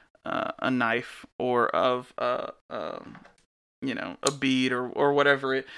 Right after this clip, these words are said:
it is. You can only do that so many different times before you start, I mean, God, there's, trust me, this table right here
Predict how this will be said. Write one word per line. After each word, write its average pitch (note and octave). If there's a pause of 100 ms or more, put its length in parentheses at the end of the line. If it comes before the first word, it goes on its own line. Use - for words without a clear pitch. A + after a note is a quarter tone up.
(160)
it C3
is. D#3+
You F3
can G#3
only G#3+
do E3
that G3+
so E3
many F#3+
different D3
times D3
before C#3+
you D3
start, C#3+ (440)
I -
mean, C3+
God, C#3
there's, D3 (180)
trust -
me, A#2 (400)
this D#3
table D#3
right D3+
here D#3+